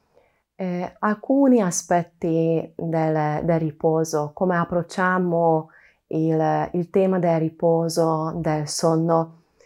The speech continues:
Ne abbiamo fatto già diversi episodi, quindi potrai guardare anche dietro nella, nella lista degli episodi.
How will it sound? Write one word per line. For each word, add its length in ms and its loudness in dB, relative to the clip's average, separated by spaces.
Ne 120 6
abbiamo 360 4
fatto 380 0
già 200 2
diversi 460 0
episodi, 720 -2
quindi 260 -4
potrai 360 -2
guardare 440 2
anche 340 -2
dietro 520 -2
nella, 500 -2
nella 240 0
lista 400 -2
degli 240 2
episodi. 720 -2